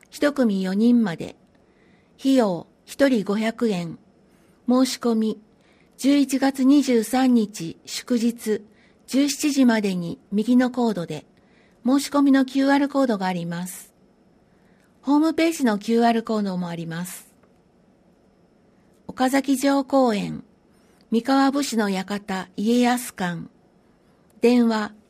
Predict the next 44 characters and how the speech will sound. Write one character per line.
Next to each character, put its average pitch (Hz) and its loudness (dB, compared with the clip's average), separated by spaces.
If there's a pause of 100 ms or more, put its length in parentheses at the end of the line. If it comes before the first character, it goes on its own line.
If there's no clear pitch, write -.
二 277 6
四 262 2
の 170 -10 (180)
二 254 6
二 247 4
零 208 -2
四。 185 -8 (880)
フ 262 -2
ァ - 2
ッ 277 -4
ク 269 0
ス 185 -8 (280)
二 277 6
四 262 2
の 170 -10 (220)
二 269 4
二 262 4
四 220 -2
七。 208 -6 (1400)
キ - 0
ラ 277 4
ー - 4
ズ 262 -2
ダ 262 2
ン 262 0
ス 269 -4
ス 262 -8
ク 247 0
ー 202 -2
ル、 170 -8 (400)
秋 277 -2
の 220 2
ダ 214 0
ン 233 2
ス 233 -4
祭 226 -2
り。 156 -10 (880)
十 262 2
一 262 2
月 254 0
九 233 -4 (260)
日 254 -2
日 214 -2
曜、 233 -2